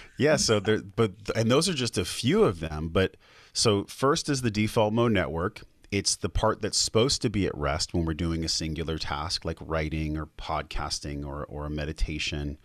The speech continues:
Podcasting, I think it'd be a little more active 'cause I'm listening to you. But whenever we're s-, whenever we really wanna do a task in life that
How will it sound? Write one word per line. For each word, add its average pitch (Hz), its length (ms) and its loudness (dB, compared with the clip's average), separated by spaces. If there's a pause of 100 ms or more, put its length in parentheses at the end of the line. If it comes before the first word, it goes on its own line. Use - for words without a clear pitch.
(420)
Podcasting, 95 600 0
I 80 40 -2
think 82 180 -4
it'd 80 100 -4
be 80 120 -2
a 78 60 -2
little 78 180 -2
more 73 260 -4
active 73 420 -6
'cause - 160 -8
I'm 73 160 -4
listening 73 420 -2
to - 160 -10
you. 71 180 -8
But 76 160 -6 (300)
whenever 110 280 2
we're 143 160 2
s-, - 200 0
whenever 123 300 0
we 160 120 4
really 107 220 4
wanna 95 180 2
do 85 160 0
a 82 40 2
task 80 380 -2
in 80 120 0
life 76 380 -2
that 76 300 -2